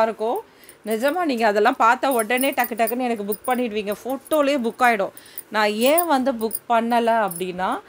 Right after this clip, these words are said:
நீங்க மெட்டீரியலோட இது பார்த்துக்கோங்க, ஒரு வாட்டி பார்த்துக்கோங்க. இது பார்த்தீங்கன்னா ஃபுல்லா shrink ஆன மாதிரி இப்படி இருக்கா, அது அப்படி கிடையாது. இந்த சாரியோட மெட்டீரியலே அந்த மாதிரி தான். இது பார்த்தீங்கன்னா நல்ல ஒரு cotton type, அதாவது கோட்டா cotton டைப்ல வரும் இல்லையா, நொர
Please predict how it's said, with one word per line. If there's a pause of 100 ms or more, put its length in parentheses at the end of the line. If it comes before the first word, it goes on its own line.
(320)
நீங்க (120)
மெட்டீரியலோட (200)
இது (140)
பார்த்துக்கோங்க, (140)
ஒரு
வாட்டி (120)
பார்த்துக்கோங்க. (560)
இது
பார்த்தீங்கன்னா
ஃபுல்லா
shrink
ஆன
மாதிரி
இப்படி
இருக்கா, (100)
அது
அப்படி
கிடையாது.
இந்த
சாரியோட
மெட்டீரியலே
அந்த
மாதிரி
தான். (460)
இது
பார்த்தீங்கன்னா
நல்ல
ஒரு (160)
cotton
type, (120)
அதாவது
கோட்டா
cotton
டைப்ல
வரும்
இல்லையா,
நொர